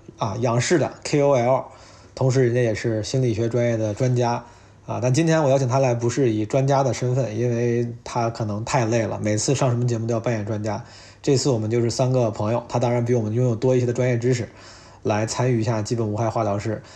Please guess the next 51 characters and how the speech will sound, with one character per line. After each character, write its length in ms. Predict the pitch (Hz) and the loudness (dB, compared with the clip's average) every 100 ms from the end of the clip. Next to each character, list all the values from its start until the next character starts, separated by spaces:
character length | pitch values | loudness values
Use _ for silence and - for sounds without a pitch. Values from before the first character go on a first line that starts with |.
| - | -8
面 180 | 135 127 | -2 2
对 300 | 127 123 110 | 4 2 2
这 120 | 135 | 2
个 100 | 120 | 0
企 160 | 110 117 | 0 0
划 160 | 131 | 0
里 100 | 113 | 0
面 180 | 104 104 | -2 -2
我 60 | 104 | -2
们 160 | 110 | -2
征 180 | 110 135 | 0 2
集 120 | 135 | 4
来 160 | 123 110 | 2 2
的 40 | |
一 140 | 120 117 | 0 0
些， 400 | - 117 113 110 - - - - | 0 0 0 -2 -10 -20 -18 -8
呃， 260 | 101 98 | -4 -4
听 220 | - 165 | 0 2
众 120 | 185 143 | 4 2
投 220 | 120 147 | 2 2
稿 400 | 107 101 104 - - | 2 0 -4 -6 -10
啊， 160 | 95 | -8
我 60 | 98 | -6
们 140 | 98 | -4
就 180 | 107 113 | -2 -2
讨 240 | 107 - 113 | -2 -2 0
论 160 | 185 | 2
讨 160 | 139 107 | 2 0
论， 180 | 117 - - - - | -2 -4 -12 -20 -4
力 120 | 175 | 2
所 200 | 160 131 | 2 2
能 180 | 113 135 | 0 2
及 140 | 135 135 | 2 4
的 120 | 139 | 2
给 180 | 120 104 | 2 -2
出 180 | - 131 | 0 0
一 60 | |
些 160 | 120 127 | 2 0
自 140 | 123 | 0
己 60 | 131 | 0
的 120 | 110 | 0
看 180 | 104 143 | 0 -2
法 160 | 120 98 | -2 -2
跟 460 | 117 120 120 120 - | -2 -2 -2 -4 -4
建 260 | 160 123 | -2 0
议， 180 | 120 117 - - | 0 -4 -8 -10
可 100 | - | -2
能 100 | 127 | 2
有 120 | 165 | 2
帮 180 | 135 143 | 4 2
助。 160 | 156 | 2